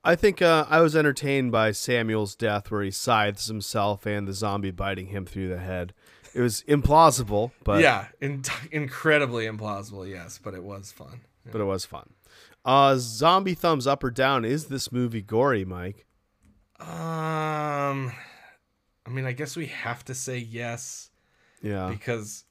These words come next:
Speaker 2: I usually think of this as, like, if you were showing this to a young person,
Speaker 1: Yeah.
Speaker 2: would it be offensive in terms of its level of violence? And the answer is yes, even though it all feels, as you've put it very aptly, Eric, very weightless,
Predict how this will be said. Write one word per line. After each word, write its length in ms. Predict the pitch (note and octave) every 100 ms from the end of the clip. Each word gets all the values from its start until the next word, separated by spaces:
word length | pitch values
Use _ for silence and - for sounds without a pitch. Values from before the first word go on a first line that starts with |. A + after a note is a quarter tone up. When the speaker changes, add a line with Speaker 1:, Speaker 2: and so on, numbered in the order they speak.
| _
Speaker 2:
I 60 | B2+
usually 320 | D3 D#3 D#3
think 200 | C3+ B2
of 120 | A#2+
this 240 | A#2 A#2 A#2+
as, 160 | G#2+
like, 200 | G#2+ G#2+
if 80 | A#2
you 100 | C#3
were 80 | C3+
showing 440 | - B2 A#2+ B2+
this 180 | A#2 -
to 120 | B2
a 40 | G#2+
young 380 | F2+ F#2 G2+ G#2
person, 520 | G#2+ G#2+ - G2 B2+ - -
Speaker 1:
Yeah. 380 | C3 A2 F#2 F2 - -
Speaker 2:
would 180 | B2+
it 140 | B2 G#2+
be 180 | A#2+ A2+
offensive 680 | A2 - A2 A2 B2+ A#2+
in 120 | A#2 A2
terms 280 | A#2 A2
of 100 | G2+
its 140 | G#2 G2+
level 220 | G#2+ G#2
of 60 | F#2+
violence? 460 | F#2+ F#2+ G#2 G#2+
And 80 | A#2
the 80 | C3+
answer 220 | D#3 C3
is 120 | A2+
yes, 300 | A2 G#2 -
even 260 | A2+ A2+ G#2+
though 320 | G#2 G2+ F#2+ - _ _
it 80 | A2+
all 140 | G#2+ G#2
feels, 380 | - G#2 G2 -
as 220 | A2 G#2+
you've 200 | C3 C3
put 180 | - A#2
it 120 | G2+
very 300 | G#2+ G2+ E2+
aptly, 400 | F#2+ G2+ - F2+
Eric, 220 | F#2+ F#2
very 180 | C3 A#2
weightless, 840 | G2+ G2+ G#2 G#2 F#2+ F2 - -